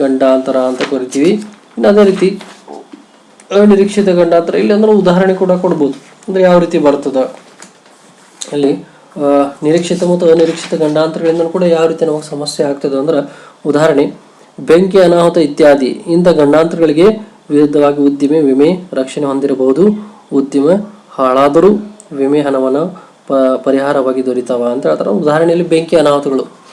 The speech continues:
ಅಂದ್ರೆ ನಾವು ಬೆಂಕಿ ಅನಾಹುತಗಳು ಮಾಡಿದ್ವಿ, ಏನ್ ಮಾಡ್ತೀರಿ, ಅದಕ್ಕೆ ಅದರದೇ ಆದಂಥ ವಿಮೆಯನ್ನು ಮಾಡಿಸಿರ್ತೀವಿ. ಆ ವಿಮೆ ಮೂಲಕ ನಾವೇನ್ ಮಾಡ್ಬೋದು, ಹಣಕಾಸನ್ನ ಮರಳಿ ಪಡಿಬಹುದು ಅಂತ ಹೇಳ್ತಾರೆ. ಇದೇನು ಕೊಟ್ಟಂತ ಮಾಹಿತಿ ಸಂಕ್ಷಿಪ್ತ. ಯಾವ್ದ್ರಿ?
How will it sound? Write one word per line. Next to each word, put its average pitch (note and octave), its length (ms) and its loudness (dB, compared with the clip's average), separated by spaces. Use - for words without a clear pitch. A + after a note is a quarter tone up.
ಅಂದ್ರೆ D3 140 0
ನಾವು C#3 160 0
ಬೆಂಕಿ C#3+ 240 2
ಅನಾಹುತಗಳು C#3 400 -2
ಮಾಡಿದ್ವಿ, C3 260 -2
ಏನ್ B2+ 120 -2
ಮಾಡ್ತೀರಿ, B2 300 -4
ಅದಕ್ಕೆ C#3 220 -4
ಅದರದೇ C3+ 280 0
ಆದಂಥ C3+ 220 -4
ವಿಮೆಯನ್ನು C3+ 360 -2
ಮಾಡಿಸಿರ್ತೀವಿ. - 460 -4
ಆ D3 40 4
ವಿಮೆ D3 240 2
ಮೂಲಕ D#3 220 0
ನಾವೇನ್ C#3 260 2
ಮಾಡ್ಬೋದು, C#3+ 300 -2
ಹಣಕಾಸನ್ನ C3 540 -4
ಮರಳಿ C3 280 0
ಪಡಿಬಹುದು B2+ 520 -6
ಅಂತ C3+ 200 -8
ಹೇಳ್ತಾರೆ. - 320 -6
ಇದೇನು F#3 280 6
ಕೊಟ್ಟಂತ D#3 340 -2
ಮಾಹಿತಿ C#3+ 260 -4
ಸಂಕ್ಷಿಪ್ತ. D3+ 380 -4
ಯಾವ್ದ್ರಿ? B2+ 320 -2